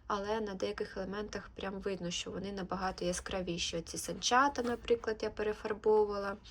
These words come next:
ось цей синій подарунок, ось цей червоний.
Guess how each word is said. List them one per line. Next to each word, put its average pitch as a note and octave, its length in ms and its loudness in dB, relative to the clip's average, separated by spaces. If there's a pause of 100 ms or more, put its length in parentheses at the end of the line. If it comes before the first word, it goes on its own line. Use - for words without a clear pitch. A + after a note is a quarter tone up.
(460)
ось F#3 120 -4
цей F3+ 220 4
синій F3+ 380 0
подарунок, A#3 880 2 (300)
ось - 100 -10
цей - 160 -8
червоний. A#3 720 2